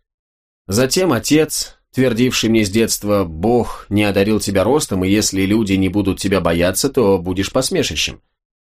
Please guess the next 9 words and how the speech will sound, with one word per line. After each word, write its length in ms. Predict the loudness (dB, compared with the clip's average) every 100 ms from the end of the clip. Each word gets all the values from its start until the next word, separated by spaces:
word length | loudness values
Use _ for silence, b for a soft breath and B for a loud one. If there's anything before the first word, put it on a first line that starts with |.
| _ _ _ _ -6
Наконец, 680 | -2 2 4 2 -2 -8 -14
служа 540 | -12 -6 -4 0 2 2
у 80 |
русского 400 | 0 -2 -2 0
воеводы, 480 | 2 0 2 0 2
я 280 | 2 2 2
завершил 460 | 0 0 0 -2 -2
свои 260 | 0 -2
знания. 420 | -2 -4 -4 -6